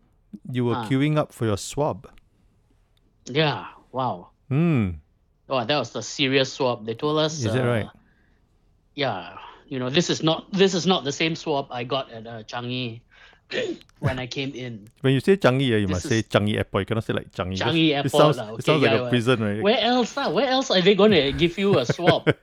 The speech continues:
Speaker 1: <laughs>
Speaker 2: Which, which part of Changi? Changi Village, I'm gonna give you a swab. It has to be
Speaker 1: <laughs>
Speaker 2: Changi Airport lah.
Speaker 1: Wow.
Speaker 2: Uh, so yeah,
Speaker 1: Ah.
Speaker 2: Changi Airport was great. Didn't feel a thing.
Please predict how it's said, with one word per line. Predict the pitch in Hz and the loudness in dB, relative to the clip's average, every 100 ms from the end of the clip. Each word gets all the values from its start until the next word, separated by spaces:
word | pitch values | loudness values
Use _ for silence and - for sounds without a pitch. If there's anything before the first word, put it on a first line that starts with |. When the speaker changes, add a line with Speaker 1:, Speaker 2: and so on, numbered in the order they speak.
| 151 | -6
Speaker 1:
<laughs> | - - | -6 -4
Speaker 2:
Which, | 156 285 220 | -4 -2 2
which | 254 - | 2 4
part | 214 | 0
of | 147 - | 0 0
Changi? | 160 160 151 | 0 -2 0
Changi | 190 202 208 | 2 4 4
Village, | 165 175 185 180 - - | 4 4 2 0 -8 -6
I'm | 160 | -4
gonna | 143 156 | -2 -2
give | 135 127 | -4 -4
you | 139 | -6
a | |
swab. | 113 147 123 98 - - - | -6 -6 -8 -8 -20 -20 -18
It | 147 | -10
has | 196 208 - | -8 -8 -8
to | 143 | -6
be | 143 131 127 127 - 196 | -4 -4 -8 -12 -14 -14
Speaker 1:
<laughs> | - - 180 | -12 -12 -14
Speaker 2:
Changi | - 175 180 170 | -10 -4 -2 -4
Airport | 143 - 147 | -6 -6 -6
lah. | 123 104 - _ - - | -6 -14 -18 _ -12 -10
Speaker 1:
Wow. | 151 131 - 113 123 | -6 -6 -6 -10 -12
Speaker 2:
Uh, | 113 110 | -12 -8
so | 190 170 | 0 4
yeah, | 147 110 - _ _ _ _ _ _ - - | 4 0 -6 _ _ _ _ _ _ -18 -12
Speaker 1:
Ah. | 117 104 | -10 -6
Speaker 2:
Changi | 196 226 | 0 2
Airport | 190 196 147 | 4 2 0
was | 139 | -2
great. | 120 143 139 - _ | 2 4 2 -2 _
Didn't | 147 147 147 - | -4 -4 -6 -18
feel | - 175 160 | -4 0 0
a | 113 | -2
thing. | - 123 110 | -4 -6 -6